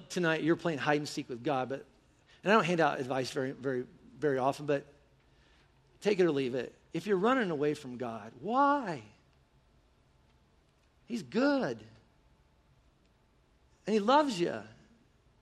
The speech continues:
And He's willing to forgive. And you say, "Well, you don't know what I've done." You don't know how good He is. His grace is bigger. So if you're running, run toward him, not away.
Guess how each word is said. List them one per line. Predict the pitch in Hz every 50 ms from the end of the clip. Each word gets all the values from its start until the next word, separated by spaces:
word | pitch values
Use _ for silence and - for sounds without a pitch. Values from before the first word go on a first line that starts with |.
| _ _ -
And | 233 247
He's | 220 170
willing | 208 254 302 320 285
to | 302
forgive. | - - 277 226 190 262 294 269 208
And | 170 156
you | 185 180
say, | - 185
"Well, | 147 143 147 147
you | 147 156
don't | 170 185 196
know | 180
what | 180 -
I've | 180 180 170
done." | 202 196 160 139 123 - - - - -
You | 170 254 330
don't | 339 330 285
know | 247
how | 233 233 233
good | 220 196 294 339 320
He | 214 151 135 123
is. | 110 104 107 110 - - - _ _ _ _ _ _ _ _ _ _ _ _ _ _ _ _ _ _ _ _ _ _ _ _ _ _ _ _ _ _ _ _ _ _ _
His | - 220 180
grace | 151 196 196 190 -
is | 147 131 - - - _ _ _ - - -
bigger. | 139 165 135 110 101 -
So | - -
if | 165 165
you're | 165
running, | 151 160 196 214 185 143 131 127 135 135 - _ _ _ _ _ _ _ _ - -
run | 135 180 240 277 247
toward | - - - 190 208 240 220 123
him, | 120 107 98 - - _ _ _ _ _ _ _ _ _ _ _ _ _ _ _ _ _ _ _ _ _ _ _ -
not | 151 175 180
away. | 151 135 143 135 92